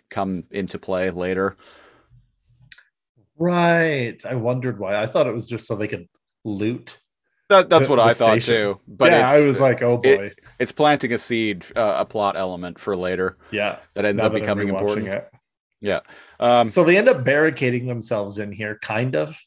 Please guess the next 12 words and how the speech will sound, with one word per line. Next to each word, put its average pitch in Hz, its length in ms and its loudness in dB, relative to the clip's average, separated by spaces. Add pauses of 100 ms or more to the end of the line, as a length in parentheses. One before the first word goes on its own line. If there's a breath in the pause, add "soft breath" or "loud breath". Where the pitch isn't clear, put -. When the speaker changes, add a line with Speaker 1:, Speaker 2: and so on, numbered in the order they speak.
(200)
Speaker 2:
um, 107 400 -2
just 127 300 -2
in 117 120 -4
case 120 460 -6 (400)
there's, 117 140 -2
like, 113 120 -6
a 107 60 -2
last 104 380 -4
stand 101 540 -6 (400 soft breath)
Speaker 1:
Well, 170 120 6
Speaker 2:
situation. 135 560 -2 (120)
Speaker 1:
uh, 151 60 -2